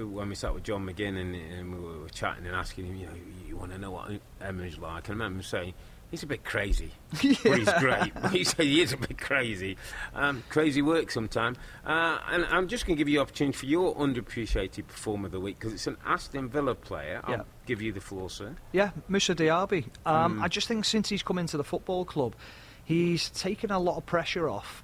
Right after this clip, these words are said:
Speaker 2: Ollie Watkins. I think he's also taken pressure off John McGinn,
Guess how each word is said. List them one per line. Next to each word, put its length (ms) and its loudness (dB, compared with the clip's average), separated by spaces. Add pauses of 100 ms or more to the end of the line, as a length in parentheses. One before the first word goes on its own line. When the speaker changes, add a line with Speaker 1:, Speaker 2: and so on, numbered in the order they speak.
(160)
Speaker 2:
Ollie 200 4
Watkins. 720 -2
I 60 -2
think 180 0
he's 120 0
also 320 2
taken 460 -2
pressure 380 0
off 120 0
John 280 2
McGinn, 440 0